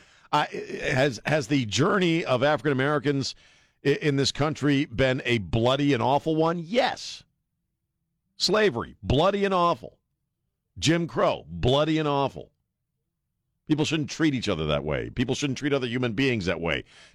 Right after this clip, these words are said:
No human is subhuman. Right? But you dilute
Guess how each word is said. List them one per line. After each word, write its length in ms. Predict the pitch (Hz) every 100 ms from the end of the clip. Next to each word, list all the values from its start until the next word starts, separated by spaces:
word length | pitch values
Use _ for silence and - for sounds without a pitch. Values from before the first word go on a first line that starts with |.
| -
No 260 | 120 156
human 580 | 139 131 156 131 98 95 - -
is 160 | 120 101
subhuman. 800 | - - 147 104 82 95 67 - _ _ _ _ _ _ _ _ _ _ _ _ _ -
Right? 320 | 95 139 165 _ _ _ _ _ _ _ _ _ -
But 240 | - 165 -
you 140 | 175
dilute 840 | 123 160 127 135 220 196 - -